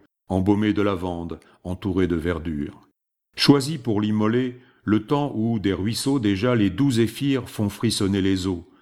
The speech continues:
avant que sous nos toits voltige l'hirondelle et que des prés fleuris l'émail se renouvelle.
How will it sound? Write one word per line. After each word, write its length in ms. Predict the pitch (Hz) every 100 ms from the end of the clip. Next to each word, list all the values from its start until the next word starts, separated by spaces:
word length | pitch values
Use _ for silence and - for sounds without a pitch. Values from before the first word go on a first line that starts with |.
| _ -
avant 320 | 92 110 110
que 180 | 107 92
sous 240 | - 98
nos 140 | 95
toits 380 | 95 110 110 110 -
voltige 540 | - 107 104 117 107 92
l'hirondelle 760 | 87 104 98 95 104 101 95 - - -
et 160 | 104
que 100 | 113
des 180 | 107 110
prés 340 | - 123 113
fleuris 520 | 101 113 110 98 104 104 _ _ -
l'émail 420 | 98 104 104 104
se 160 | 104 98
renouvelle. 640 | 92 95 92 78 76 80